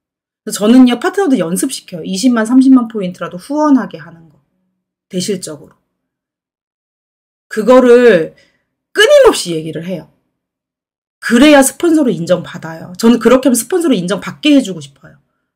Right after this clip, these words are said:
대실적 파트너들한테. 이거를 돈으로 하라는 게 아니라 그만큼 뛰시라는 거지. 돈으로 하면은 빚만 쌓여요. <laughs> 돈으로 하라는 게 아니라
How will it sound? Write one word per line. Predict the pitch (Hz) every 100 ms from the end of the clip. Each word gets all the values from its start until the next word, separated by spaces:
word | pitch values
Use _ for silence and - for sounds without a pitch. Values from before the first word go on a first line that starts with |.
| _
대실적 | - 185 214 180
파트너들한테. | 233 226 220 175 147 151 _ 151 _ _ _ _ _ _ _ _ _ _ _ _ 214
이거를 | 185 202 185
돈으로 | - 180 220 240
하라는 | 220 208 196
게 | 170
아니라 | 165
그만큼 | 170 156 -
뛰시라는 | 226 - 247 190 170
거지. | 165 165
돈으로 | - 185 226 220
하면은 | 202 185 175
빚만 | - 175 190 196
쌓여요. | 165 175 180 139 220
<laughs> | -
돈으로 | 175 202 196
하라는 | 202 208 202 196
게 |
아니라 | 170 160 180 208